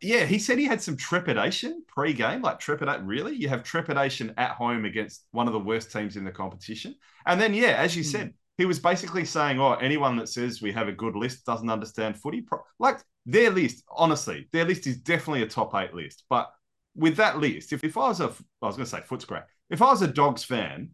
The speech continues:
Speaker 1: I would want them finishing top four with that list the last couple of seasons. They've disappointed. He's gotta be one foot out the door, surely.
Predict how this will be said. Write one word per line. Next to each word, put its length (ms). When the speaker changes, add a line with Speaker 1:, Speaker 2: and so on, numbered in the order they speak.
Speaker 1:
I 120
would 160
want 320
them 440
finishing 460
top 240
four 260
with 140
that 180
list 240
the 80
last 260
couple 220
of 80
seasons. 460
They've 200
disappointed. 720
He's 200
gotta 280
be 220
one 180
foot 220
out 100
the 80
door, 320
surely. 540